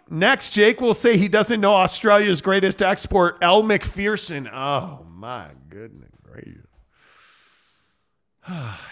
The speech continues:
Elle Macpherson. Truck Stop Gumby. Vanna still got them that ma-, mana? Okay. Okay.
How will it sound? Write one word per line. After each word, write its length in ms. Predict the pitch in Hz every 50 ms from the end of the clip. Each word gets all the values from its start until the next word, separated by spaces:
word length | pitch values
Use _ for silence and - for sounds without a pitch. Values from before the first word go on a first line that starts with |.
| - -
Elle 180 | 110 110 120
Macpherson. 680 | 123 123 117 - - - 78 80 76 - - 90 82 82 95
Truck 260 | - 156 156 156 -
Stop 320 | - - 185 175 160 -
Gumby. 300 | 175 170 170 160 160 147
Vanna 300 | 117 156 165 175 185 185 -
still 280 | - - 185 180 175
got 340 | 151 170 170 170 170 165 151
them 320 | 160 160 160 151 151 156 - 143
that 460 | 131 147 151 156 160 160 - - 135
ma-, 400 | 135 139 143 147 156 160 165 156 - - -
mana? 720 | 98 78 107 123 127 127 127 131 143 151 170 190 190 190 _ _ _ _ _ _ _ _ _ _ _ _ _ _ _ _ -
Okay. 360 | 120 143 - - 147 175 156 - _ _ _ _ _ _ _ _ _ _ _ _ _ _ _ _ _
Okay. 380 | 98 117 131 - 143 131 147